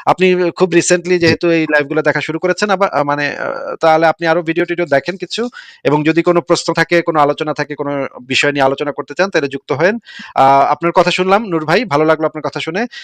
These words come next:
Speaker 1: তাহলে আপনাকে আজকে আমরা বিদায় জানাবো, কারণ আমাদের, আহ, স্টেজে অনেক, আহ, মুমিনরা বসে আছে কথা বলার জন্য। আপনি যেহেতু,
Speaker 2: ঠিক আছে।
Speaker 1: আহ, একজন ভালোভাবে চিন-, সব-, সুস্থ চিন্তা, সভ্য চিন্তা করতেই পারতেছেন, তাহলে আপনার সাথে তো আমার সেরকম দ্বিমতের জায়গাটা কম।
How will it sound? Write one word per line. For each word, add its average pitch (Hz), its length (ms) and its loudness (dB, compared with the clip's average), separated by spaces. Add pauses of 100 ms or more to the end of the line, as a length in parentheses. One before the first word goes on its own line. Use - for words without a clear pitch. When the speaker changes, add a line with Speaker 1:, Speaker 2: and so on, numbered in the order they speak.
(120)
Speaker 1:
তাহলে 165 180 4
আপনাকে 175 460 0
আজকে 180 260 2
আমরা 180 120 -2
বিদায় 160 240 2
জানাবো, 185 260 0
কারণ 160 200 -2
আমাদের, 151 320 -4
আহ, 135 60 -6
স্টেজে 160 340 -2
অনেক, 160 300 0
আহ, 127 240 -6
মুমিনরা 151 380 -2
বসে 135 280 0
আছে 147 240 -2
কথা 131 160 -6
বলার 131 180 -2
জন্য। 127 300 -10 (320)
আপনি 127 240 0
যেহেতু, 156 420 0 (280)
Speaker 2:
ঠিক - 140 4
আছে। 139 200 4
Speaker 1:
আহ, 135 40 -2 (460)
একজন 143 340 -2
ভালোভাবে 156 380 2
চিন-, 170 240 -4
সব-, 139 340 -4
সুস্থ - 320 -2
চিন্তা, 175 260 -2
সভ্য 160 240 -2
চিন্তা 165 220 -2
করতেই 175 280 -2
পারতেছেন, 160 380 -4
তাহলে 135 220 2
আপনার 131 240 -4 (100)
সাথে 131 240 -6
তো 139 80 2
আমার 131 120 0
সেরকম 131 280 -6
দ্বিমতের 143 480 -2
জায়গাটা 127 360 0
কম। 165 240 0